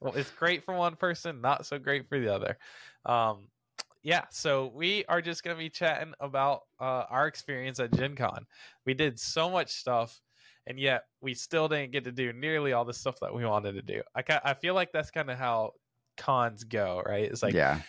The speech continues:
Speaker 1: you have these expectations of, "Oh, I'm gonna do all these awesome things." And it's like, you get there, you do, it takes way longer to do one thing than you anticipated.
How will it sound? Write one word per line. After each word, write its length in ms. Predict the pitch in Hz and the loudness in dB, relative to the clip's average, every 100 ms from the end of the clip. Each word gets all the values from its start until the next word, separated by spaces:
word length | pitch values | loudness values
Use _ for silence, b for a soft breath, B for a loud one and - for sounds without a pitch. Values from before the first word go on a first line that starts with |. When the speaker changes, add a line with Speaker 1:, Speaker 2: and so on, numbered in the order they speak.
| B | B
Speaker 1:
you 140 | - 143 | -2 0
have 160 | 143 | 0
these 180 | 139 127 | -2 -2
expectations 800 | 139 135 139 120 160 156 151 135 | -2 -2 -6 -4 -4 -4 -4 -4
of, 80 | 123 | -4
"Oh, 180 | 120 127 | 0 2
I'm 180 | 120 120 | 2 0
gonna 120 | 123 | -4
do 180 | 117 123 | -4 -4
all 260 | 117 131 | 2 2
these 200 | 131 123 | 2 0
awesome 360 | 123 120 - 117 | 2 2 -2 -6
things." 440 | 127 123 139 147 - | -2 -2 -4 -6 -6
And 120 | 120 | -6
it's 180 | 113 110 | -4 -2
like, 160 | 110 117 | -4 -4
you 60 | 117 | -4
get 240 | 151 - | -4 0
there, 220 | 156 139 | 0 2
you 160 | 131 113 - | 0 -4 -4
do, 220 | 143 131 - | -2 -2 -4
it 160 | 127 - | -10 -2
takes 300 | 160 151 139 | -2 -2 -4
way 240 | 139 147 | 0 2
longer 320 | 143 143 143 | 2 0 -2
to 80 | 135 | -6
do 180 | 123 135 | -2 -2
one 220 | 127 127 | 0 -2
thing 300 | 120 127 123 | 0 0 0
than 120 | 120 | -4
you 120 | 117 120 | -2 -4
anticipated. 720 | 113 131 - 120 117 117 | -2 -4 -2 0 2 0